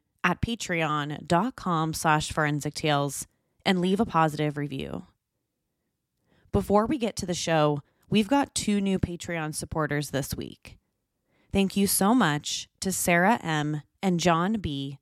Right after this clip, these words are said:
for becoming the show's newest supporters. Now, let's get to this week's episode. One of the most popular films of late nineteen ninety-six and early nineteen ninety-seven was the horror movie Scream,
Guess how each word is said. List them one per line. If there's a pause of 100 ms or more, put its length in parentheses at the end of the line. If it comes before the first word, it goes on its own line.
for
becoming
the
show's
newest
supporters. (1200)
Now, (260)
let's
get
to
this
week's
episode. (1700)
One
of
the
most
popular
films
of
late
nineteen
ninety-six
and
early
nineteen
ninety-seven (300)
was
the
horror
movie
Scream,